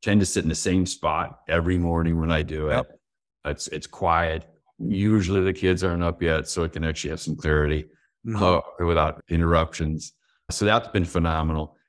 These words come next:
Speaker 1: And then the meditating, which I, I, that was pretty much a game changer for me,
Speaker 2: Yeah.
Speaker 1: was actually, I will be candid, I don't always do it twice a day.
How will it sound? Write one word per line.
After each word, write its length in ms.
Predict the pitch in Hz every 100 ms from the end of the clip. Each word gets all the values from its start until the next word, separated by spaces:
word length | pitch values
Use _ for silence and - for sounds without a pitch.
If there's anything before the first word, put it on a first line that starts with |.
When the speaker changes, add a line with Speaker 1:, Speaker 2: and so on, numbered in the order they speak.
| _
Speaker 1:
And 120 | 101 113
then 140 | 123
the 60 | 90
meditating, 580 | 87 85 76 73 65
which 220 | 65 71 -
I, 440 | 71 76 73 69 _ _ _ _ _ _ _ -
I, 140 | 92
that 260 | 95 113 160
was 140 | 123
pretty 240 | - 107 95
much 200 | 78 -
a 40 |
game 300 | 73 78 78
changer 340 | - 69 69
for 140 | 69 71
me, 340 | 71 67 64
Speaker 2:
Yeah. 220 | - - 90 -
Speaker 1:
was 480 | 78 73 73 73 76
actually, 580 | 85 87 - 87 87 82 - _ -
I 140 | 69
will 160 | 76 76
be 180 | 73 71
candid, 460 | - 78 78 82
I 80 | -
don't 280 | 67 69 71
always 360 | 71 76 80 73
do 120 | 95
it 100 | -
twice 300 | - 151 -
a 40 |
day. 300 | 73 76 90